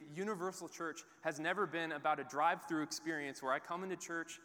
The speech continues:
I feel encouraged, live my life how I wanna live it, come back next Sunday and do the same thing. That's not what church is about. Church is a rugged commitment to God with community. Arms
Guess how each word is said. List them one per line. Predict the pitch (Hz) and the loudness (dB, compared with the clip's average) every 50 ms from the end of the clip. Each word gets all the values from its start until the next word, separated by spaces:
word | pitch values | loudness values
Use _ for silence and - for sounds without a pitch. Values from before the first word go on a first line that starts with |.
| - - - - | -20 -12 -4 -2
I | 131 143 | -2 -2
feel | - 170 175 185 185 | 0 0 0 0 0
encouraged, | 175 151 - - 165 160 160 160 151 139 127 - 143 | -2 -4 -4 -4 -2 -2 -2 -2 -4 -6 -8 -8 -6
live | 165 165 | -6 -4
my | 156 165 160 | 0 0 0
life | 156 156 156 151 - | 2 2 0 0 2
how | 160 151 | 0 0
I | |
wanna | 151 151 151 143 | 2 0 -2 -4
live | 139 143 147 147 147 | -4 -4 -4 -2 -4
it, | 143 - | -4 -4
come | - 170 170 | -4 -6 -2
back | 156 156 156 151 - | 0 0 0 0 0
next | 156 143 139 - - | -4 -8 -6 -8 -8
Sunday | - 147 139 139 139 | -10 -10 -8 -6 -6
and | 131 127 | -6 -8
do | 127 | -10
the | 120 117 | -12 -12
same | - - 151 160 160 | -10 -10 -8 -8 -10
thing. | - 170 165 147 117 - _ _ _ _ _ _ _ _ _ _ _ _ _ _ _ _ _ _ _ _ _ _ _ _ _ _ _ _ _ _ _ _ _ _ _ _ _ - | -10 -12 -12 -12 -14 -18 _ _ _ _ _ _ _ _ _ _ _ _ _ _ _ _ _ _ _ _ _ _ _ _ _ _ _ _ _ _ _ _ _ _ _ _ _ -10
That's | - - | -8 -6
not | 240 226 196 | -6 -4 -6
what | 190 - | -6 -6
church | - 185 170 - | -4 -6 -6 -6
is | 170 139 | -8 -10
about. | 131 - 143 151 135 - - - - _ _ _ _ _ _ _ _ _ _ _ _ _ _ _ _ _ _ _ _ _ | -8 -8 -8 -10 -10 -14 -20 -20 -20 _ _ _ _ _ _ _ _ _ _ _ _ _ _ _ _ _ _ _ _ _
Church | - - 196 220 233 220 - - | -6 0 0 2 2 0 -2 -4
is | - 175 156 | -2 -2 0
a | 160 143 | 0 -2
rugged | 127 123 135 160 175 196 185 214 220 214 220 220 190 - - | -2 0 0 2 2 2 2 0 -2 -4 -4 -6 -10 -12 -12
commitment | - 185 160 151 170 190 180 - 175 180 - - | -10 -8 -6 -4 -4 -4 -4 -6 -8 -10 -10 -8
to | - 160 | -12 -8
God | 143 - 151 151 147 143 143 143 - - - - 131 127 | -2 0 2 2 2 2 0 0 -6 -12 -16 -16 -8 -2
with | 139 180 180 160 - - - - - - | 0 2 2 0 -2 -8 -18 -18 -18 -16
community. | - 147 139 143 139 127 117 104 98 92 - _ _ _ _ _ _ _ _ _ _ _ _ _ _ _ _ _ _ _ _ _ _ _ _ _ _ _ | -12 -10 -10 -8 -8 -10 -12 -14 -16 -20 -20 _ _ _ _ _ _ _ _ _ _ _ _ _ _ _ _ _ _ _ _ _ _ _ _ _ _ _
Arms | - 160 185 196 202 202 190 143 143 | 0 2 2 4 2 2 -2 -4 -6